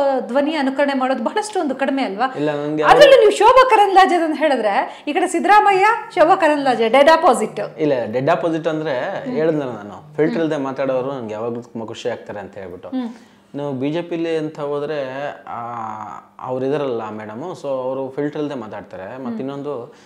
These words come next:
Speaker 2: ವ್ಯಕ್ತಿನೂ ಕೂಡ ಓಕೆ, ಚೆನ್ನಾಗ್ ಮಾತಾಡ್ತಾರೆ. ಮತ್ತೆ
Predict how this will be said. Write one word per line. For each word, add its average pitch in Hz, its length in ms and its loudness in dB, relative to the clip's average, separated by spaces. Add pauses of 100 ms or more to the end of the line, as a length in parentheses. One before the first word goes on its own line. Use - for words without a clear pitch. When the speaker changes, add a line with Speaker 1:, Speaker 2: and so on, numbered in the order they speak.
(320)
Speaker 2:
ವ್ಯಕ್ತಿನೂ 180 760 -4
ಕೂಡ 151 200 -6
ಓಕೆ, 127 560 -4 (180)
ಚೆನ್ನಾಗ್ 139 260 -8
ಮಾತಾಡ್ತಾರೆ. 127 600 -6
ಮತ್ತೆ 135 260 -8